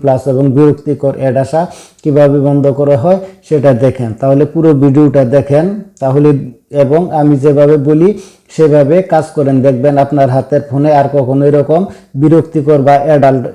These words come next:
অ্যাড আসবে না, এইটিন প্লাস অ্যাড আসবে না। তো বন্ধুরা, দেরি না করে তাহলে এখনই চলেন আমার মোবাইল স্ক্রিনে। বন্ধুরা, চলে আসলাম আমার মোবাইল স্ক্রিনে। আপনারা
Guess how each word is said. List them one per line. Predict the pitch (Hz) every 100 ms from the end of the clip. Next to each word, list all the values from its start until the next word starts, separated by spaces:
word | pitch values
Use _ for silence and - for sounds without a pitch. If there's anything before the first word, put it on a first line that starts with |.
| 143 151
অ্যাড | 143 143 151
আসবে | 131 123 127
না, | 120 139
এইটিন | 143 151 147 143
প্লাস | 135 135 165
অ্যাড | 156 156 - - _ _ 160
আসবে | 151 131 127 113
না। | 98 - _ -
তো | 151 139
বন্ধুরা, | 156 143 151 156 - - 135
দেরি | 156 156
না | 151 147
করে | 151 147 143
তাহলে | 139 147 165 214 - - 147
এখনই | 143 151 147
চলেন | 156 151 175 190 160
আমার | 151 156 156
মোবাইল | 151 143 127
স্ক্রিনে। | - 127 120 107 - _ _ _ _ _ 101 98 98 98 98 98 98 98 98 98 98 - - - - - - - 143
বন্ধুরা, | 156 139 139 120 98 101 _ _ -
চলে | - 156 156 151
আসলাম | 147 147 143 147 143
আমার | 135 135 139 - 139 135
মোবাইল | 139 135 131 117
স্ক্রিনে। | - - 123 107 78 - _ _ _ - - - 143
আপনারা | 143 147 147 143